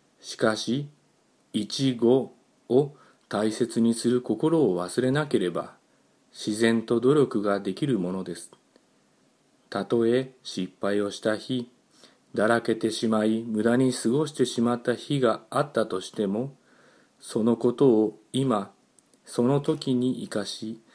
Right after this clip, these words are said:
積み重ねを繰り返して生活をしていくことで、初心の成就はもちろん、日々への感謝を感じることができるものなのです。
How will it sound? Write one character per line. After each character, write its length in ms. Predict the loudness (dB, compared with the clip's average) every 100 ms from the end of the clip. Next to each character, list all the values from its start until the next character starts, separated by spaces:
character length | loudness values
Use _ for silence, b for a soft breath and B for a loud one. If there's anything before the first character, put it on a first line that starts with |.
| b b b _
積 140 | -4 0
み 140 | 0
重 280 | 2 0 2
ね 120 | 4
を 140 | 2 2
繰 140 | 0
り 140 | 0 2
返 280 | 2 2
し 120 | 0 -2
て 220 | 0 -2
生 300 | 0 2 2
活 340 | 2 -2 0
を 200 | 2 2
し 80 | -4
て 140 | 2
い 160 | 2 2
く 120 | -4
こ 180 | -4 -4
と 180 | -2 -2
で、 200 | -2 -6 _ b b b b b -16
初 220 | 0 0
心 360 | 0 -2 -2
の 160 | -2 -4
成 320 | 2 4 4
就 160 | 2 2
は 180 | 2 2
も 160 | -4
ち 160 | -6 -2
ろ 120 | -2
ん、 120 | -4 -12 b b b b
日 160 | -4 -2
々 240 | 2 4
へ 40 | 4
の 160 | 2
感 300 | -2 0 0
謝 240 | 0 0 2
を 140 | 0
感 360 | -4 -6 -4 -2
じ 140 | -2
る 120 | -2
こ 160 | 0 -2
と 140 | 0
が 260 | 2 0 -2 -16
で 240 | -8 -6
き 120 | -2
る 120 | 0 0
も 160 | 0
の 100 | -2
な 120 | -2
の 120 | -4 -6
で 120 | -8
す。 160 | -14